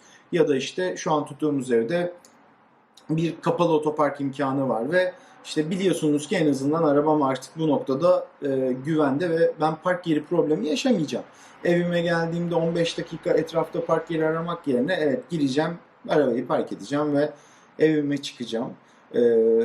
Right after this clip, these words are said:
en büyük avantajlarından bir tanesi bizim için bu oldu. E, diğer tarafta konfor alanımız bayağı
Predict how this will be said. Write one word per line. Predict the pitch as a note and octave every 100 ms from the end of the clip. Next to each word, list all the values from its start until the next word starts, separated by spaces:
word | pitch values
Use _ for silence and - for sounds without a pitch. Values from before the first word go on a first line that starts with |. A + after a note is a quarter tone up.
| A#2 - _ _ - -
en | D#3 D#3
büyük | D#3+ D#3
avantajlarından | D3 D3 D#3+ D3 D3 D3+ D3 C#3+ C#3+
bir |
tanesi | D3 C#3 C#3 - C#3
bizim | C3 C3+
için | B2+ D#3 C#3
bu | C3 B2 G#2+
oldu. | G2 G#2+ D3+ E3+ - - -
E, | B2 A#2+ A#2+
diğer | D3 C#3
tarafta | C#3+ B2 -
konfor | - C#3 - B2
alanımız | A2+ A2+ C3+ C#3
bayağı | B2+ A2+ C3+